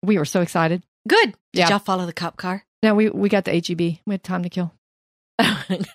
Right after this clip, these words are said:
Speaker 1: Sorry.
Speaker 2: Yeah.
Speaker 1: I thought he was going to. Honestly, Joanna, I was ready for him to follow the cop car and skip
Speaker 2: Just to
Speaker 1: A G B
Speaker 2: see.
Speaker 1: just to
Speaker 2: Yeah.
Speaker 1: see, but he didn't. But yep, there's a cop car.
Speaker 2: Oh,
Speaker 1: And I'm
Speaker 2: man.
Speaker 1: like,
Speaker 2: I would've
Speaker 1: "Hey, the Lord
Speaker 2: followed him.
Speaker 1: took,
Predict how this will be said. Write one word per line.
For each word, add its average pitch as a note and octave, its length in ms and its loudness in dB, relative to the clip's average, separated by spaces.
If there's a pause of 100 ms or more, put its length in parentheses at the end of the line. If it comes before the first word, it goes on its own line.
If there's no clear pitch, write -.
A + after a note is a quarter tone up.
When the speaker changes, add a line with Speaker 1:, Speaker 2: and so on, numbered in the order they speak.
(1120)
Speaker 1:
Sorry. E3 200 2 (680)
Speaker 2:
Yeah. F4+ 240 0
Speaker 1:
I D#4+ 60 0
thought E4 220 4
he C#4 100 6
was F#3 100 4
going G#3+ 220 4
to. F#3 180 0
Honestly, B3 360 4
Joanna, A#3 380 2
I F#3 100 4
was F#3 160 0
ready F#3+ 200 4
for F#3+ 120 0
him F3 180 2
to E3+ 60 0
follow E3 300 4
the E3 80 -2
cop - 200 0
car E3+ 160 4
and D3+ 160 0
skip - 280 0
Speaker 2:
Just - 200 -2
to G3+ 80 4
Speaker 1:
A G3 40 2
G F#3+ 160 0
B F3 60 4
Speaker 2:
see. G3 100 4
Speaker 1:
just F#3 240 -2
to F#3+ 60 -4
Speaker 2:
Yeah. F#3 80 0
Speaker 1:
see, G3+ 120 4
but E3 180 2
he G3 100 4
didn't. D#3+ 380 0 (260)
But G3 100 0
yep, B3+ 180 0
there's G3+ 180 -2
a - 20 -20
cop - 160 -2
car. G3+ 200 0 (320)
Speaker 2:
Oh, F3 260 -6
Speaker 1:
And - 20 0 (120)
I'm G3+ 80 4
Speaker 2:
man. - 20 4
Speaker 1:
like, G3 340 0
Speaker 2:
I F#3 80 0
would've F#3 160 4
Speaker 1:
"Hey, C#4 60 4
the A3+ 120 2
Lord A3+ 160 4
Speaker 2:
followed D#3+ 100 4
him. D#3 60 -2
Speaker 1:
took, - 80 -20